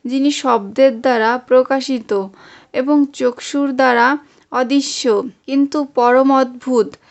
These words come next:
তার বাণী শেষ করলেন। গভীর কৃতজ্ঞতা অনুভব করে আমি নতমস্তকে তাকে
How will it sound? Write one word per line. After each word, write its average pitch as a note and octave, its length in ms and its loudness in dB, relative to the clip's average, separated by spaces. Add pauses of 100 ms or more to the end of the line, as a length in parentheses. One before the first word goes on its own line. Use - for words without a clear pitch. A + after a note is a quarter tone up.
(220)
তার C4 180 -2
বাণী B3 360 2
শেষ B3+ 360 0
করলেন। A3 500 -2 (580)
গভীর C4 500 2
কৃতজ্ঞতা C4 800 -2
অনুভব B3 460 -2 (120)
করে A#3+ 280 0 (440)
আমি C4 240 0
নতমস্তকে C4+ 920 -4
তাকে B3+ 360 -6